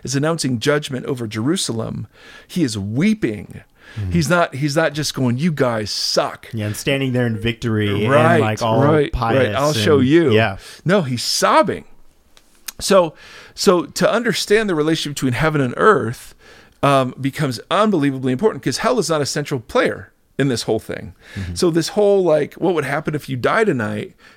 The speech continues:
Speaker 1: question isn't the biblical question.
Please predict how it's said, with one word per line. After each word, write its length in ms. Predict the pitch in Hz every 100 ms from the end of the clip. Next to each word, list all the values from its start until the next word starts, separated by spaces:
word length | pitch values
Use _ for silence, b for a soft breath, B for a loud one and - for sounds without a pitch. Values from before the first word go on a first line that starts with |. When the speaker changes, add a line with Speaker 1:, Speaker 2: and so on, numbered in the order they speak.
| b
Speaker 1:
question 720 | - 156 - - 131 139 139 B B B
isn't 280 | 160 196 180
the 60 |
biblical 400 | 160 175 170 175
question. 540 | 160 240 - - 101